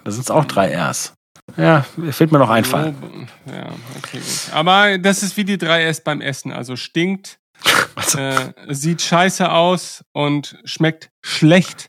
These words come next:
Speaker 2: äh, also wegschmeißen.
Speaker 1: So, ich dachte, es gibt auch, äh,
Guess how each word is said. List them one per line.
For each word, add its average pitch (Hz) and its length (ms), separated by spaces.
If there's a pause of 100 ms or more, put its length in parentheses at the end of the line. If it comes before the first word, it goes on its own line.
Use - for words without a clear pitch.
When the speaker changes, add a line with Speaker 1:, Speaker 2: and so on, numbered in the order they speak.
(280)
Speaker 2:
äh, 151 60
also 143 580
wegschmeißen. 127 520 (280)
Speaker 1:
So, 113 180
ich - 80
dachte, 107 520
es - 100
gibt 120 180
auch, 117 220
äh, 113 180